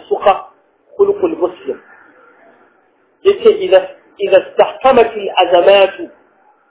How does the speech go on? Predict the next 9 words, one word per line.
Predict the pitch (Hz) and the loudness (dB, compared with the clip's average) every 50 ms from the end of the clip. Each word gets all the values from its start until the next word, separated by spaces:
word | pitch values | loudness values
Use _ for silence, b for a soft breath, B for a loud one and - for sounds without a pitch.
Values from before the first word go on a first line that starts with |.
| _ - | _ 0
وتعقدت | 165 - - - - - 190 - - - _ - 254 247 240 226 214 - | 0 2 2 0 0 0 -2 -2 -4 -10 _ 0 0 2 2 0 -2 -4
حبالها." | - - 202 202 180 202 202 214 214 208 180 160 - 165 156 143 - - _ _ _ _ _ _ _ _ _ _ _ _ _ _ _ _ _ _ _ _ _ _ _ _ _ _ _ _ - | -10 -8 -6 0 2 4 4 4 4 2 0 -4 -6 -4 -6 -6 -8 -12 _ _ _ _ _ _ _ _ _ _ _ _ _ _ _ _ _ _ _ _ _ _ _ _ _ _ _ _ -10
Idan | 190 - - 240 262 254 240 226 | -4 0 2 2 2 2 0 2
bala'o'i | 226 240 240 233 226 226 226 226 226 233 226 226 - - 226 226 208 | 2 2 4 4 2 2 2 0 -2 -4 -6 -6 -8 -12 -14 -14 -12
suka | - - 233 - - 175 | -12 -14 -8 -4 -4 -2
zama, | - 196 185 196 196 | 0 2 2 2 0
إذا | - - - 165 190 | -2 -4 -2 -2 -2
استحكمت | 185 - - - - - - - - 220 202 - 214 214 - | -2 0 -2 -4 -2 -2 -4 -2 0 2 2 4 2 2 0
الأزمات، | 202 180 165 - 165 165 147 165 151 165 175 175 233 - | -4 -8 -4 -2 -2 0 2 2 2 4 2 2 2 0